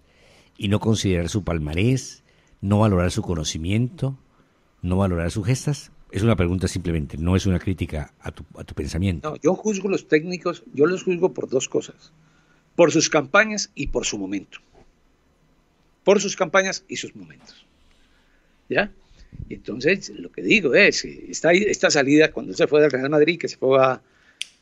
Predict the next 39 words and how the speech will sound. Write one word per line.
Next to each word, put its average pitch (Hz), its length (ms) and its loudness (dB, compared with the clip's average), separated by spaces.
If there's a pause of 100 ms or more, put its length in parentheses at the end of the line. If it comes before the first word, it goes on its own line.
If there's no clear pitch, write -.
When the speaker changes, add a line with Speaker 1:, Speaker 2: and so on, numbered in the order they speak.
(200)
Speaker 2:
que - 100 -10
se - 140 -10
fue 117 160 0
a 131 40 4
Inglaterra, 147 600 2 (340)
y 120 160 0
esta 113 220 4
última 165 260 0
temporada 123 560 -2
del 156 140 2
Everton, 226 500 -2 (400)
pues, - 220 -18
hombre, - 240 -4
no, 71 140 -4 (140)
no. 131 80 -20 (440)
A 127 100 2
mí 247 160 8
me 226 140 6
sorprende, 139 640 0 (520)
me - 80 -16
sorprende. 175 600 0 (380)
Ah, 180 420 4
pero 123 160 -10
que - 80 -20
tiene 113 220 -20
un 131 80 -20
recorrido, 151 640 -8
que - 80 -20
tiene 110 200 -18
una 123 100 -16
historia, 156 520 -4
que - 120 -18
tiene, 120 320 -12 (500)
que 131 140 -6
tiene 131 380 4
un, 127 420 -6
un 123 120 -6
palmarés, 135 480 2
un 160 140 -2